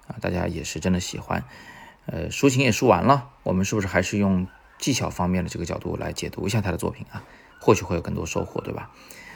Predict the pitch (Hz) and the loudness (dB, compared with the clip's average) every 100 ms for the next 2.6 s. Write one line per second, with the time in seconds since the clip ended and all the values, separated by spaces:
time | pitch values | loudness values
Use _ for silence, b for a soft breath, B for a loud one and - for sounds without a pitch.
0 | B B 107 95 87 87 147 131 131 135 | B B 0 2 0 6 6 8 6 6
1 | 139 139 113 90 101 98 92 92 87 90 | 6 4 4 4 4 4 4 2 2 2
2 | 92 95 101 104 107 | 2 2 2 6 4